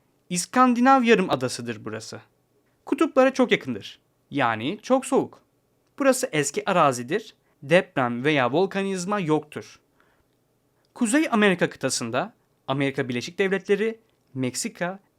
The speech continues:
ve Kanada vardır. Doğu bölgesi sanayinin en gelişmiş bölgesidir. Bu yüzden ticaret ve finansta çok gelişmiş haldedir. Yükseltisi azdır. Birinci zamanda oluştuğu için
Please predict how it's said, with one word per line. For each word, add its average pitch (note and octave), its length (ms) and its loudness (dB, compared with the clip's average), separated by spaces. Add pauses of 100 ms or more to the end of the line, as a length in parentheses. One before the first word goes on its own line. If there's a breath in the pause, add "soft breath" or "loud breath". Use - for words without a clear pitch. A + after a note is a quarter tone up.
ve C#3 240 -2
Kanada G#3 440 2
vardır. G#2+ 520 -2 (1000 soft breath)
Doğu F#3 280 6
bölgesi G3+ 560 0 (160)
sanayinin D#3 720 -2 (100)
en G3 100 0
gelişmiş G3 540 -2
bölgesidir. C3 640 -4 (760)
Bu D4 100 6
yüzden G3 380 4
ticaret C#3 600 -2
ve B2 60 -2
finansta D3 580 -6
çok A#3+ 340 -6
gelişmiş G3 420 -4
haldedir. B2 640 -6 (640)
Yükseltisi B3+ 580 -2
azdır. D3 680 -2 (640)
Birinci C3+ 300 -4
zamanda E3+ 380 2
oluştuğu C#3 420 -2
için C3+ 420 -8